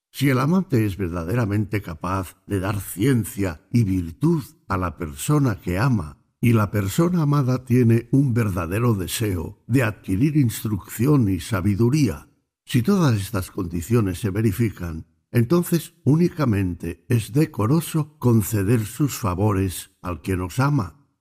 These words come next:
El amor no puede permitirse por ninguna otra razón,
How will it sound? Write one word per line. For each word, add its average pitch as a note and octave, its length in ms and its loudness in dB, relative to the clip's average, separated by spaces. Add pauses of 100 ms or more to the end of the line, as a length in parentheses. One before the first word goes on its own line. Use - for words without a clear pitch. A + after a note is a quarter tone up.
(260)
El C3 180 2
amor F#3 260 2
no D#3 180 4
puede A#2 280 2
permitirse A#2 920 0
por G#2 380 -2
ninguna F#2+ 580 2
otra A#2+ 400 0
razón, G#2 640 -2